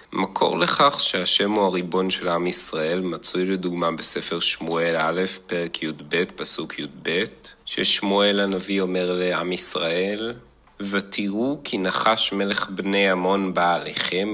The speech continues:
ותאמרו לי, לא כי מלך ימלוך עלינו, ואדוני אלוהיכם מלככם."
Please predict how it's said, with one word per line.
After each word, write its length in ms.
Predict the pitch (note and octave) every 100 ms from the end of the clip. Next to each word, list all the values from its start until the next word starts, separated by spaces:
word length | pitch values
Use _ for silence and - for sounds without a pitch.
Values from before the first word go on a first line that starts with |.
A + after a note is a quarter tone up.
| F#2+
ותאמרו 580 | E2+ F#2 E2+ E2 G2+
לי, 300 | G2+ G#2 G#2+ G#2 - - _ F#2
לא 320 | G2+ B2+ -
כי 140 | -
מלך 400 | F#2 G2+ G#2+ -
ימלוך 460 | F#2 E2+ F2 G2 -
עלינו, 400 | A2+ A2+ A#2+ A#2+ F#2+
ואדוני 540 | F#2+ F2+ F#2+ G#2 A2+
אלוהיכם 580 | F#2+ F2+ F2+ - G#2+ A2
מלככם." 840 | G2 F2 F2 - - - F2+ D#2